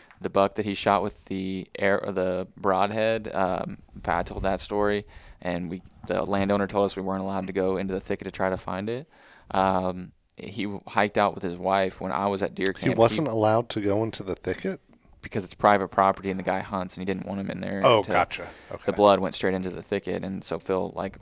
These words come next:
Speaker 1: ultimately was like, "Okay, nothing I can do. I guess I'll just keep hunting, whatever." And so he went out and was walking the property to go get set up, and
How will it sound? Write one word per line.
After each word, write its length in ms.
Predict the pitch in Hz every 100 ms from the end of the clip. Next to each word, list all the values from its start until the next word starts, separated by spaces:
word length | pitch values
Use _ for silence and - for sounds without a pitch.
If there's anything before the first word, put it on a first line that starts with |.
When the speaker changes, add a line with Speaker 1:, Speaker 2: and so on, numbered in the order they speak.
| -
Speaker 1:
ultimately 380 | 98 - 90 78
was 100 | -
like, 140 | 67
"Okay, 260 | - 101 90
nothing 240 | 87 95
I 60 | 92
can 120 | 92
do. 220 | 92 92
I 80 | 90
guess 220 | 92 92 -
I'll 60 | 90
just 160 | -
keep 200 | - -
hunting, 340 | - 95 - 92
whatever." 360 | 87 90 92 95 - - - - - -
And 160 | 95
so 340 | - 95 95 90
he 180 | 110 104
went 140 | 104
out 280 | 98 98 -
and 300 | 92 87 -
was 140 | 95 98
walking 560 | 95 98 90 95 95 -
the 320 | 92 98 87
property 400 | - - 98 -
to 60 | 92
go 120 | 95
get 160 | 95 -
set 200 | - 92
up, 240 | 98 95
and 260 | - 92